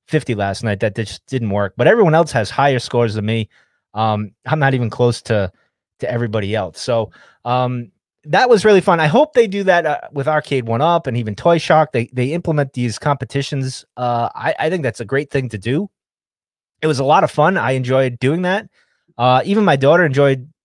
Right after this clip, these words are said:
games, uh, the Disney games. She's enjoying those. She enjoyed the Lion King, uh, you know, and, uh, there was a few others that she liked too. Um, uh, the Jungle Book, she liked that as well, uh, which surprised me. My daughter actually really likes this machine. She comes down here and plays this quite often, more than the other,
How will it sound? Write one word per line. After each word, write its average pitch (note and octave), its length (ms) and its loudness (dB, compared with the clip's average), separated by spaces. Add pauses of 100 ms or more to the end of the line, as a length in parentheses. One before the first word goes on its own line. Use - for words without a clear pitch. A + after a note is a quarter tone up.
(280)
games, D3+ 420 -2
uh, B2 160 2
the A#2 120 0
Disney C#3 300 0
games. C#3 420 -2 (400)
She's D#3 220 -2
enjoying C#3+ 380 4
those. C3 300 2
She - 120 -8
enjoyed A#2+ 420 -4
the G#2+ 220 -4
Lion D3 340 2
King, C#3+ 460 -2 (480)
uh, G#2+ 460 0 (340)
you - 80 -6
know, A2 200 -2
and, G#2 220 -6
uh, A2 100 -10
there A2+ 120 -6
was A#2 100 -4
a F#2+ 60 -4
few A2 220 -6
others G#2 220 -4
that G2 120 -8
she - 160 -12
liked G2 220 -8
too. F#2+ 240 -4 (420)
Um, G2+ 540 -4 (140)
uh, A2 100 -4
the A#2+ 120 -2
Jungle C3+ 260 0
Book, C#3+ 300 2
she - 160 -6
liked A#2+ 220 0
that A#2+ 180 2
as A2 120 -4
well, A#2+ 340 0 (300)
uh, A2+ 160 -2
which B2 180 -4
surprised F3+ 320 2
me. B3+ 60 2
My C3+ 120 2
daughter F#3 200 4
actually C#3 280 2
really C3+ 220 4
likes C#3+ 260 2
this A#2 180 -4
machine. A2 320 -4
She B2+ 160 -8
comes C3+ 160 -2
down B2+ 160 -2
here B2 80 0
and A#2 80 -4
plays A2+ 200 2
this A2 120 -2
quite C3 240 2
often, C3 340 0
more D3+ 360 2
than A#3+ 140 0
the A3+ 120 4
other, A3 460 2